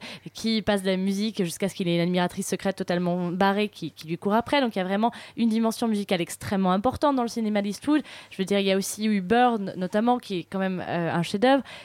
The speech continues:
Et puis il y a son fils qui fait de la musique, qui a fait de la musique pour lui. Dans Gran Torino aussi, par exemple, il avait signé la bande son. Et en fait, ce qui est intéressant, c'est que Clint Eastwood revient toujours à ce qui lui ressemble, mais là,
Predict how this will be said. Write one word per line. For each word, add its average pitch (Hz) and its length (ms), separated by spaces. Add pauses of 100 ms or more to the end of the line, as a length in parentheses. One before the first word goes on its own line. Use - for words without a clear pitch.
(100)
Et 208 80
puis 320 160
il 294 40
y 233 40
a - 20
son 202 160
fils - 480
qui - 100
fait - 80
de 151 80
la 151 60
musique, 240 400
qui - 80
a 180 40
fait 170 60
de 160 60
la 160 60
musique 156 220
pour 247 140
lui. 285 220 (240)
Dans 185 120
Gran 190 200
Torino 190 320
aussi, 202 320
par 190 100
exemple, 180 220
il 165 80
avait 160 100
signé 165 240
la 160 80
bande 196 180
son. 294 200 (260)
Et 202 200
en 214 60
fait, 359 220
ce - 80
qui 262 100
est 233 40
intéressant, 226 360
c'est 302 120
que - 60
Clint 247 120
Eastwood 240 240
revient 226 260
toujours 285 180
à 320 60
ce - 80
qui 254 100
lui 214 120
ressemble, 262 560
mais 214 140
là, 277 240